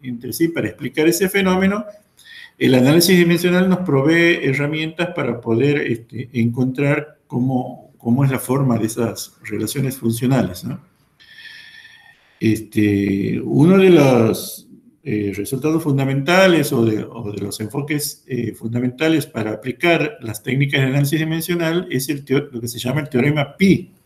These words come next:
¿m? El teorema Pi, o teorema de Bachy, o, o teorema de Buckingham, o podemos llamar en forma combinada, Bachy de origen francés, Buckingham de origen, eh, inglés,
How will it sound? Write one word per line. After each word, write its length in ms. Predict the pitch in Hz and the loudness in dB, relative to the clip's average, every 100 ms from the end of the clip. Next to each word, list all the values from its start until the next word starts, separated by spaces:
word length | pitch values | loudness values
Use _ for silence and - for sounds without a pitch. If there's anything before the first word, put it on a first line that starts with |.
| _ | _
¿m? 160 | 151 180 _ _ _ _ _ _ _ _ _ _ _ _ | -12 -12 _ _ _ _ _ _ _ _ _ _ _ _
El 220 | - 117 117 | -6 -6 2
teorema 500 | 113 143 160 147 - | 4 4 2 0 2
Pi, 460 | 185 180 - - _ _ _ _ _ | 4 4 0 -4 _ _ _ _ _
o 160 | 135 - | -10 -4
teorema 480 | 127 113 135 139 | 0 2 4 4
de 120 | 131 117 | 4 2
Bachy, 760 | 110 - 165 170 165 165 151 151 | 0 0 4 4 6 4 0 -6
o, 60 | |
o 420 | 117 - 147 120 - _ | -6 -8 -10 -14 -16 _
teorema 320 | 113 123 135 | -4 -2 -2
de 80 | 117 | 0
Buckingham, 680 | 131 143 151 143 135 131 127 | 0 0 0 -2 -2 -4 -4
o 220 | - - _ _ _ _ _ - | -8 -14 _ _ _ _ _ -20
podemos 340 | - 120 120 120 | -8 -6 -4 -6
llamar 220 | 131 135 | -4 -4
en 80 | 120 | -4
forma 260 | 123 131 | -4 -4
combinada, 640 | - 135 151 170 175 175 175 | -2 0 2 2 2 2 2
Bachy 360 | 131 117 147 147 | 0 -4 -4 -2
de 140 | 127 | 0
origen 320 | 120 123 139 | -2 -4 -6
francés, 560 | 139 131 - 147 147 - _ _ _ _ _ | -4 -6 -6 -6 -6 -12 _ _ _ _ _
Buckingham 580 | 123 131 147 123 123 120 | -6 -4 -2 -2 -2 2
de 120 | 113 | 2
origen, 480 | 123 139 123 120 - | 0 -2 -4 -4 -12
eh, 320 | 143 104 113 - | -10 -8 -8 -4
inglés, 760 | 113 127 147 151 170 180 - | -2 0 2 2 0 -4 -12